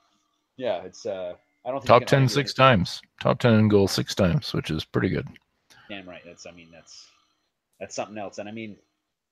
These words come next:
Speaker 1: I think he, Selanne was always, like, a good goal, like, a, a very good goal scorer who had great seasons where it's like, "Wow, he's, like, he's on fire," kind of thing, you know? But I
Speaker 2: Yeah,
Speaker 1: mean,
Speaker 2: yeah.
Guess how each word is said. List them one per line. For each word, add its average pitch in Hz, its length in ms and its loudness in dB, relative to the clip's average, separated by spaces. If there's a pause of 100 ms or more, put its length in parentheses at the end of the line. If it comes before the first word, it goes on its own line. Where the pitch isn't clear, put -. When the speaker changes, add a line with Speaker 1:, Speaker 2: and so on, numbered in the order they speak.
(260)
Speaker 1:
I 139 60 -6
think 151 200 -10
he, - 180 -20
Selanne 147 460 -6
was 139 120 -4
always, 135 200 0
like, 120 120 -12
a 110 40 -16
good 123 360 -10
goal, 131 300 -4
like, 113 220 -12
a, 104 100 -14 (1040)
a 117 60 -14
very 139 300 -4
good 135 180 -8
goal 139 240 -4
scorer 165 380 -4
who 135 120 -10
had 110 240 -8
great 107 380 -12
seasons 98 420 -18
where 90 160 -16
it's 82 120 -16
like, 98 100 -14
"Wow, 92 320 -6
he's, 90 220 -20
like, 87 180 -16
he's 90 120 -20
on 82 120 -18
fire," 80 380 -12
kind 80 120 -20
of 73 80 -20
thing, 82 180 -20
you 76 80 -20
know? 90 120 -16
But 87 140 -16
I 82 100 -10
Speaker 2:
Yeah, 90 220 0
Speaker 1:
mean, - 120 -20
Speaker 2:
yeah. - 60 -4